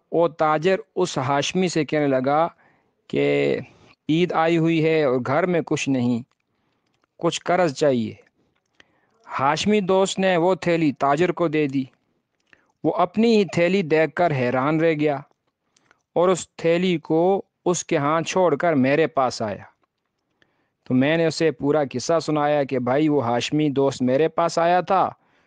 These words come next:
तो बस मैंने वो थैली उसको दे दी थी कि दर हकीकत ताजिर दोस्त के पास भी इस थैली के सिवा कुछ नहीं था। वो सारी मुझे दे गया और ख़ुद कर्ज लेने हाशमी के पास चला गया।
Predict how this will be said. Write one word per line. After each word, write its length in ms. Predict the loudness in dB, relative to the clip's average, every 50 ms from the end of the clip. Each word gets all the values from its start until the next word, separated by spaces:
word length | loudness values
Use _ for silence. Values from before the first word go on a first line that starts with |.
| _ _ _ _ -10
तो 80 | -8 -4
बस 220 | -4 -4 -2 0 0
मैंने 360 | 0 2 2 0 0 0 2
वो 180 | 2 0 0 0
थैली 300 | -2 -2 -2 0 0 0
उसको 280 | -2 -2 -2 -2 -2 0
दे 180 | 2 2 2 2
दी 140 | 0 -2 -2
थी 160 | -4 -8 -12 -12 -12 _ _ _ _ _ _ _ _ _ _ _ _ _ _ _ _ _ -12 -10
कि 60 | -6 -2
दर 180 | 0 0 0
हकीकत 600 | 0 -2 -4 -2 0 0 0 0 0 0 0 0 -4 _ _ _ _ _ _ _ _ _ _ _ -2
ताजिर 380 | 0 0 0 0 0 0 0 0
दोस्त 320 | 0 2 2 2 2 0 -2
के 100 | -2 -2
पास 360 | 0 0 0 2 2 0 -2
भी 120 | -2 -4 -4 -2 -4 -4
इस 160 | -6 -6 -4
थैली 300 | -2 -2 0 2 0 0
के 140 | 0 -2 -2
सिवा 320 | -2 -2 -2 0 0 0 0 0
कुछ 220 | -2 -2 0 0
नहीं 220 | 0 0 0 0
था। 180 | -2 -2 -4 -6 -6 -8 _ _ _ _ _ _ _ _ _ _ _ _ -4
वो 100 | -4 -2
सारी 380 | -2 -2 0 0 2 2 2
मुझे 300 | 2 2 0 0 0 0
दे 200 | 0 2 0 0 2
गया 220 | 2 0 0 0 -2 -4 -10 _ _ _ _ _ _
और 80 | -8 -8
ख़ुद 300 | -4 -4 -4 -4 -4 -6 -6 -4
कर्ज 260 | -2 0 0 2 2
लेने 360 | 2 2 2 2 0 0 -2 -2 -4 -6 -12 _ _
हाशमी 480 | -8 -6 -4 -4 -2 0 0 0 0 0
के 120 | -2 -2
पास 260 | -2 -2 -2 -4 -4 -4
चला 280 | -4 -2 -2 -2 -2
गया। 280 | -4 -8 -12 -16 -20